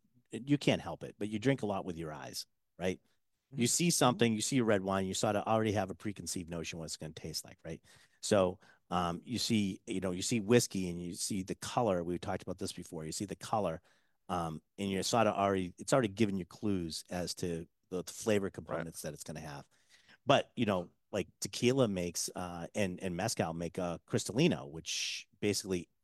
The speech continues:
Speaker 1: has age and they remove the color.
Speaker 2: Right.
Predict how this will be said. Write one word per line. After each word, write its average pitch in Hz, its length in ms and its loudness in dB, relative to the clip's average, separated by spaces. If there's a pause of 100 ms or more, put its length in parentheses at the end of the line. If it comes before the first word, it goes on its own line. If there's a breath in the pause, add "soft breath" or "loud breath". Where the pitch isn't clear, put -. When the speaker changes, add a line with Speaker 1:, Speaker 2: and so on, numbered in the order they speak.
(160)
Speaker 1:
has 147 400 4
age 85 300 -4
and 98 120 -4
they 92 200 0
remove 101 720 -2
the - 80 -8
color. - 360 -14 (300)
Speaker 2:
Right. 117 140 -6